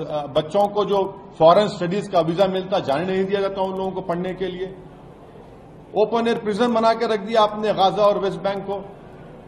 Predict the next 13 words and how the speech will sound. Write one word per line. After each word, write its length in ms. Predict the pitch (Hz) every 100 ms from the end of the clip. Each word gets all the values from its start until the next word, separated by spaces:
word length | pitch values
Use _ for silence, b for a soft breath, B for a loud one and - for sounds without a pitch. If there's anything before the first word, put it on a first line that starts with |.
| - - - -
और 100 | 175
फिर 180 | 202 208
आप 140 | 214
बोल 180 | 214 214
रहे 200 | 214 208
हैं 100 | 208
कि 560 | 214 202 160 - - 185
ये 60 |
क्या 160 | 175 202
हो 160 | 190
रहा 120 | 190 180
है? 100 | 175 - - - 90
Violence, 800 | 120 165 190 190 214 233 220 -